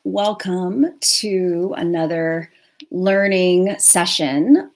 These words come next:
on whole life leadership. I'm Claudia Chan, the founder of She Summit,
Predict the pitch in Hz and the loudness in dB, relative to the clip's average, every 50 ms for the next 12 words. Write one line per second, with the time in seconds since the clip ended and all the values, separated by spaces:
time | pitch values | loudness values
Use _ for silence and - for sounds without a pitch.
0 | _ - 165 160 160 156 156 156 160 156 156 156 156 165 160 - - - - - | _ -6 -4 -2 -2 0 0 0 0 2 4 4 4 2 2 -2 -6 -18 -20 -12
1 | - 190 170 170 - 196 165 175 170 - 180 160 156 160 160 160 - - 151 147 | -6 -6 -4 -4 -2 -2 -4 -4 -4 -4 -4 -2 -2 -2 -2 -4 -4 -2 0 0
2 | 151 147 - _ _ _ _ _ _ _ _ _ _ - - - - - 160 156 | -2 -2 -4 _ _ _ _ _ _ _ _ _ _ -14 -14 -14 -10 -6 -4 -4
3 | 151 - - 156 143 143 143 139 135 143 - - - - 202 196 196 185 180 180 | -4 -6 -8 -14 -12 -10 -8 -10 -10 -10 -12 -12 -10 -10 -8 -8 -8 -8 -6 -6
4 | 180 175 175 170 156 156 147 - 165 151 151 147 147 143 139 143 - - 135 - | -4 -4 -4 -4 -4 -6 -10 -8 -6 -4 -2 0 0 0 -2 -4 -6 -10 -12 -10
5 | - - - - 165 165 160 - - 156 160 165 180 208 - - | -10 -8 -6 -4 -4 -2 -2 -2 -2 0 -2 -2 -2 -4 -6 -8